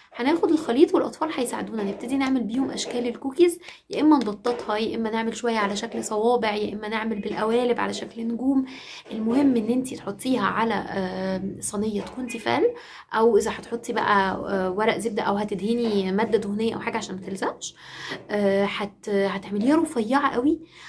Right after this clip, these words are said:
علشان لما تدخل الفرن تستوي. لما بتكون بالشوفان بيبقى قوامها كده تحسي ان هي كراكنج كده او بتتكسر. آه، لما، لما تعمليها رفيعه هتبقى لذيذه والطفل هيعض عليها ويرتاح،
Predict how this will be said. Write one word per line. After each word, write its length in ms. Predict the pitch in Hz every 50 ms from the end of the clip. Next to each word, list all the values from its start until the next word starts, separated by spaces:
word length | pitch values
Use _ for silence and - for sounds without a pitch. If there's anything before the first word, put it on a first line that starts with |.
| - -
علشان 260 | 185 196 202 - 233
لما 160 | 214 208 214 220
تدخل 300 | - 311 - - 381 359
الفرن 360 | 285 - - 294 302 320 -
تستوي. 420 | - - - - 254 254 226 202
لما 200 | 196 190 190 190
بتكون 420 | 180 202 202 - - 302 330 339 285
بالشوفان 600 | 277 233 - - - - - 262 294 339 330 -
بيبقى 280 | 226 208 - - - -
قوامها 380 | 233 233 262 294 311 294 262
كده 380 | 240 285 277 302 285 - - _ _ _ _
تحسي 300 | - - 277 277 - 277
ان 40 | 254
هي 120 | 262 269
كراكنج 540 | 262 262 262 240 247 240 240 214 202 202 202
كده 140 | 214 208 226
او 140 | - 208 202
بتتكسر. 680 | - - - _ - - 262 254 - - 156 - - - - - - - - - - - - -
آه، 460 | 208 214 214 208 208 208 208 208 208
لما، 680 | 214 233 262 294 285 277 262 247 233 208 196 202 - -
لما 500 | 214 220 233 247 240 240 240 233 220 208
تعمليها 520 | 208 208 - 208 202 214 226 277 320 339 311
رفيعه 460 | - - 226 214 208 233 233 311 466
هتبقى 400 | - - - - 208 - 214 214
لذيذه 500 | 220 220 208 233 233 220 220 202 - - -
والطفل 420 | 208 214 208 - 269 262 - 247 -
هيعض 360 | 208 196 202 233 240 233 247
عليها 320 | 220 202 208 247 262 247
ويرتاح، 460 | 226 208 202 202 - - 440 508 -